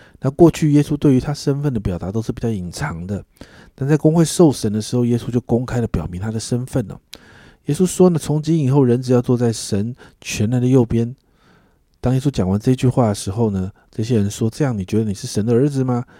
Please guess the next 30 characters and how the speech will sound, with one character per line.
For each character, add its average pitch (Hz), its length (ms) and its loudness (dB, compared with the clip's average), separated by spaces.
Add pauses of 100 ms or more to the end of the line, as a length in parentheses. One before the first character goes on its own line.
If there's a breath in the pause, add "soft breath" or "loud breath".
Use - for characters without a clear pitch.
(260 loud breath)
耶 110 80 -2
稣 113 140 -4
说 113 200 0
：“你 110 80 0
们 95 80 -2
所 87 160 -6
说 107 220 -2
的 92 80 0
就 104 100 -4
是 - 440 -6
哦。” - 120 -14 (1300)
而 110 80 0
这 131 140 0
样 120 80 0
的 107 80 0
表 98 200 0
达 101 320 -4 (540 soft breath)
就 127 200 4
让 120 160 2
这 123 140 0
一 120 60 2
些 120 140 0
人 104 120 0
决 98 160 -2
定 107 120 -2
要 110 80 0
杀 101 240 -6
死 - 160 -12
他 85 260 -10
了。 - 100 -16